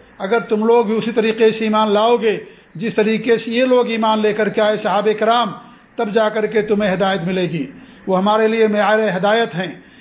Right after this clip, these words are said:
اللہ رب العالمین نے ہمیں ان کے نقش قدم پر چلنے کا حکم دیا ہے۔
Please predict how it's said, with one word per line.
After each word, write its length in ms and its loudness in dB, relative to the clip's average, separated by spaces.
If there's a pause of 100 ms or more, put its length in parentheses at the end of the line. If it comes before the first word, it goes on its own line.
(140)
اللہ 260 2
رب 200 0
العالمین 460 0
نے 120 0
ہمیں 300 0
ان 200 -2
کے 180 0
نقش 260 -2 (160)
قدم 300 0 (460)
پر 140 2
چلنے 420 -2
کا 160 -2
حکم 240 -2
دیا 280 2
ہے۔ 100 -4